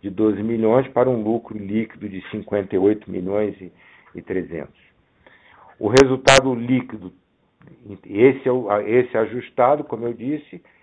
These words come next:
ele exclui os eventos não recorrentes. Por outro lado, o, o lu-, o lucro líquido contábil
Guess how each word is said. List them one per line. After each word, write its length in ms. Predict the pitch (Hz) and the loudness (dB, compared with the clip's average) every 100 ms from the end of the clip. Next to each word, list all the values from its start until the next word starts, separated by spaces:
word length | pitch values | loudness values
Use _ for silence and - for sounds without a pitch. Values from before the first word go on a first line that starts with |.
| _ | _
ele 200 | - 117 | -10 -8
exclui 520 | 117 - 123 127 143 | -10 -12 -4 0 0
os 120 | 131 120 | 0 -2
eventos 720 | 110 95 113 123 127 113 98 | -2 0 -2 -2 -6 -8 -6
não 280 | 104 120 120 | 0 2 2
recorrentes. 560 | 131 127 110 95 - _ _ _ _ _ _ _ _ | 0 0 0 -2 -10 _ _ _ _ _ _ _ _
Por 120 | 127 | 0
outro 240 | 127 127 135 | 0 2 4
lado, 300 | 139 170 139 | 6 6 4
o, 360 | 117 117 101 101 | -4 -6 -8 -12
o 60 | 110 | -12
lu-, 400 | 110 123 123 107 | -10 -10 -10 -10
o 40 | |
lucro 380 | 107 147 - 117 | -6 -6 -8 -10
líquido 380 | 110 135 135 110 | -4 -4 -4 -12
contábil 800 | - 107 92 110 143 127 98 | -8 -8 -4 0 0 0 -6